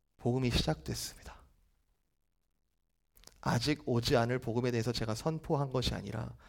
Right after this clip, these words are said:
복음이 이미 시작되었습니다. 이 복음으로의 부르심에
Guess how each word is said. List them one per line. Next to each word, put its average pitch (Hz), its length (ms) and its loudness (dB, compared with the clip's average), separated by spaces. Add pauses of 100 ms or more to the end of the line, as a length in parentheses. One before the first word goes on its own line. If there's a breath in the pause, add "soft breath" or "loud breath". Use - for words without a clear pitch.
(300 soft breath)
복음이 113 560 0
이미 120 460 -4 (400)
시작되었습니다. - 1300 -8 (2500)
이 135 120 4
복음으로의 147 600 6
부르심에 123 760 2